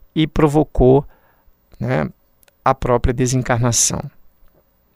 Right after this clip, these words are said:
Essa situação, com certeza, levou ao espírito dor, sofrimento. Ele próprio lamentava a escolha que tinha feito, até porque reconhecia que a moça, na verdade,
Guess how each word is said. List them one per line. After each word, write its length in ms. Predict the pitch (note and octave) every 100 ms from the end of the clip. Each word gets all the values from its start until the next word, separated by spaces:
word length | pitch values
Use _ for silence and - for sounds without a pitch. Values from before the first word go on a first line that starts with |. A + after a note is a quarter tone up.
| _ - -
Essa 300 | D3+ F#3+ F#3
situação, 960 | - C3 C3 A#2 - - D#3 F#3+ C3+ - - _ - _ _ - -
com 140 | D3
certeza, 640 | C#3 D3+ C3+ - B2+ C#3 D#3
levou 300 | F3+ B2+ A#2+
ao 80 | A#2+
espírito 760 | - - C3 C3 D3+ G3+ C4+ _ -
dor, 540 | A#2+ B2 B2+ C3 C3
sofrimento. 1080 | - - B2 - - C3 B2 B2+ B2+ - - - _ _ _ - -
Ele 220 | C#3+ C#3
próprio 520 | - C3+ B2+ A#2 C3
lamentava 1120 | B2 B2 B2+ C#3+ - C3+ C#3 C#3+ A#2+ A#2+ A#2 - _ _ _ - -
a 120 | C3+
escolha 460 | B2 - - B2 A#2+
que 160 | B2+
tinha 280 | - C3 C#3
feito, 460 | - D#3+ F3+ F#3+ -
até 420 | G3+ G3+ G#3+ A3+ - _ _ _ -
porque 320 | A3+ - G3
reconhecia 960 | E3+ A#3+ - G3+ F#3 - - C3+ D3+ E3
que 180 | - G#3+
a 80 |
moça, 440 | D4+ C#3 B2 - B2+
na 100 | C3
verdade, 800 | D3 D3+ C#3+ F#3 G3+ B2+ C3